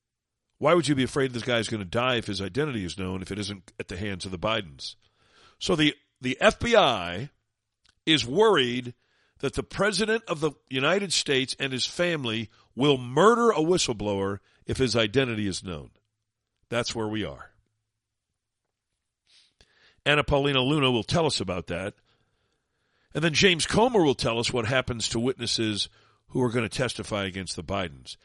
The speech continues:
It's straight out of the mob. It's straight out of the witness protection program, which these witnesses are starting to need. But how do you get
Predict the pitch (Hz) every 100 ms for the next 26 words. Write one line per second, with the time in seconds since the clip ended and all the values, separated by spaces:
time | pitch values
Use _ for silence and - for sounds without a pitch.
0 | _ _ - 139 - - 180 156 135 101
1 | 95 104 98 64 - - _ _ _ _
2 | _ _ _ _ _ _ _ _ _ _
3 | _ - - - - 196 175 147 113 113
4 | 107 - - - 127 - 107 110 98 110
5 | 104 139 104 135 135 - 107 85 - 113
6 | 104 85 87 107 80 - _ _ _ _
7 | _ _ _ _ _ _ _ _ _ -
8 | 139 190 214 165 147